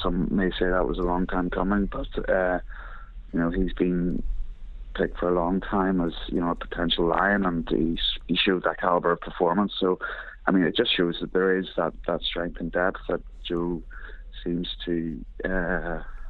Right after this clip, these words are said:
s-, seems to be able to grow from the squad. Uh, he cultivates an environment where it's that next player up that are able to step up and, and fill that, that jersey, like whether it's, uh, Conor Murray move, uh,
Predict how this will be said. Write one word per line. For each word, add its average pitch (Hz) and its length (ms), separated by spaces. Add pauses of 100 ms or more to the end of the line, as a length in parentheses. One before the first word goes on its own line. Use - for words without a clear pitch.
(120)
s-, - 240 (220)
seems 85 180
to - 60
be 87 120
able 82 160
to 80 60
grow 90 320
from 98 220
the 80 100
squad. 98 460
Uh, 92 80 (800)
he 90 180
cultivates 101 580
an 90 80
environment 87 600
where 85 360 (140)
it's - 380
that 92 160
next 90 280
player 85 380
up 98 180
that 87 140 (460)
are 87 140
able 95 280
to 107 160
step 101 260
up 101 220
and, 90 220 (480)
and 87 180
fill 87 200
that, 85 200 (460)
that - 240
jersey, 90 400
like 87 140
whether 87 380
it's, - 200
uh, 82 340
Conor 90 240
Murray 90 300
move, 90 360 (720)
uh, 87 240